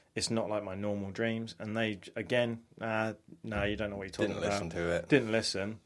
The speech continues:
Speaker 1: And it happened exactly how they said it would happen, the exact plane and everything.
Speaker 2: Yeah.
Speaker 1: And they then went on, I think, to become, like, a psychic medium, whatever,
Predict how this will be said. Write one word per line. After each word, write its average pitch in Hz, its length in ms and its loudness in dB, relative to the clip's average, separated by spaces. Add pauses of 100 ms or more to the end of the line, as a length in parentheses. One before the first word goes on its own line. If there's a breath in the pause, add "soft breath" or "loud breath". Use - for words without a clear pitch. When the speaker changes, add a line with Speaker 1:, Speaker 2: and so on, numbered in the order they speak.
(280)
Speaker 1:
And 117 220 0
it 127 160 -2
happened 117 440 -2
exactly 104 680 -4
how 101 220 2
they 98 140 0
said 101 240 0
it 98 120 -8
would 95 100 -12
happen, 104 460 -6
the 104 100 -4
exact 104 460 -4
plane 101 480 -2
and 101 120 -10
everything. 95 460 -10 (180)
Speaker 2:
Yeah. 90 100 -6
Speaker 1:
And 95 440 -8
they 107 280 2
then 101 320 -2
went 101 200 -4
on, 95 280 -8 (120)
I 117 80 -6
think, 101 340 -4
to 90 100 -12
become, 92 360 -8
like, 95 180 -10
a 95 80 -8
psychic 95 640 -8 (800 soft breath)
medium, 98 540 -2
whatever, 95 320 -4